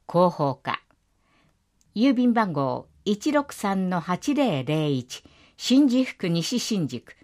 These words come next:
二の八の一。電話零三五三八八の三零九三。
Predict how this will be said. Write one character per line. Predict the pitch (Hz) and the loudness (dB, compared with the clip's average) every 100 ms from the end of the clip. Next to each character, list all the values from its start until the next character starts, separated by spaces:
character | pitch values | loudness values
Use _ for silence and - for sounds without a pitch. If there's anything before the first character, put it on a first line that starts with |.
| _ | _
二 | - 294 | 4 6
の | 269 214 | 6 4
八 | 160 170 - 254 | 0 -4 0 0
の | 160 | 0
一。 | 123 120 - - _ _ _ _ _ _ - | -2 -6 -12 -14 _ _ _ _ _ _ -8
電 | 160 202 208 | 0 0 2
話 | 180 156 - _ _ | 2 0 0 _ _
零 | 156 214 269 | 0 2 2
三 | - 208 143 123 - _ _ - | 0 -2 -2 -4 -10 _ _ -4
五 | 170 254 302 | 2 4 4
三 | - 269 214 139 | 2 0 2 -2
八 | 139 175 - | -2 -4 -2
八 | 214 202 196 185 | -4 -4 -4 -4
の | 147 143 135 _ _ _ | -2 -2 -4 _ _ _
三 | - - 262 285 277 | -2 6 6 8 6
零 | 240 156 139 | 4 0 -4
九 | - 175 | -2 -2
三。 | 170 - 147 120 117 | -2 -2 -2 -2 -8